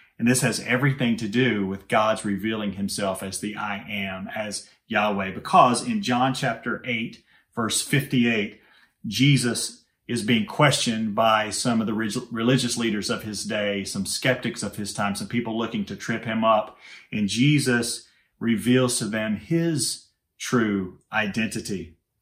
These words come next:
In John chapter eight, verse fifty-eight, Jesus says this, "Truly, truly, I say to you, before Abraham was born,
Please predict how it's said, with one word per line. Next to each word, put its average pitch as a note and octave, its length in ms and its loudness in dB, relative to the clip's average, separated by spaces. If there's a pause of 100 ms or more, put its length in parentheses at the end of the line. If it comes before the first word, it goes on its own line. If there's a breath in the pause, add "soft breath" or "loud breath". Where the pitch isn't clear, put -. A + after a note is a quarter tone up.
(360 loud breath)
In A2 160 2
John C3+ 420 4
chapter B2 480 -2
eight, A2 380 -8 (200)
verse A2 240 -2
fifty-eight, A#2 800 -2 (360)
Jesus G#2+ 400 0
says G2+ 320 -6
this, G2 460 -8 (480)
"Truly, C#3+ 600 4
truly, B2 600 2
I A2 180 0
say A#2+ 380 -2
to A2+ 80 -2
you, G2 320 -4
before C#3 880 0
Abraham C#3+ 840 2
was A2+ 240 0
born, G#2+ 680 0